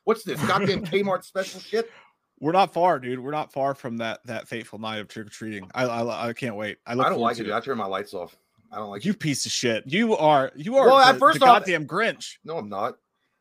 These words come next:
Speaker 2: You're the fucking Halloween
Speaker 1: Let them
Speaker 2: Grinch.
Speaker 1: fucking work that. You know what they're doing? They're getting candy for their goddamn fucking diabetic parents. Let them fucking go out and get it. This ain't no goddamn welfare charity shit.
Speaker 2: <laughs> Jesus Christ.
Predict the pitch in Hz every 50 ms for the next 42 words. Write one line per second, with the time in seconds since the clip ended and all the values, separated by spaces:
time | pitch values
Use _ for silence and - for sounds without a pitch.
0 | _ _ - - 220 202 208 - - - - 226 - 202 180 160 190 202 220 233
1 | 294 392 349 330 320 - 180 269 302 294 - 277 240 240 294 269 226 214 247 220
2 | 202 202 247 277 277 277 269 277 233 233 185 226 233 240 240 220 196 170 220 226
3 | 190 202 190 208 208 214 214 196 180 170 160 131 120 185 190 196 214 208 208 202
4 | 202 196 175 - - 208 196 - 185 170 175 170 175 180 165 175 165 165 - -
5 | 165 180 - - - - 196 - 269 254 - 226 202 - 175 165 160 160 156 147
6 | 139 139 139 135 123 - 202 208 254 247 202 190 170 160 170 165 160 151 156 165
7 | 156 143 139 143 143 143 - 151 139 135 - 156 156 147 139 135 117 98 127 175
8 | 196 _ _ - - 294 _ _ _ - - - - - 294 - 311 - - -
9 | _ - - - - _ - - - _ - - - _ - 294 _ _ _ -
10 | - -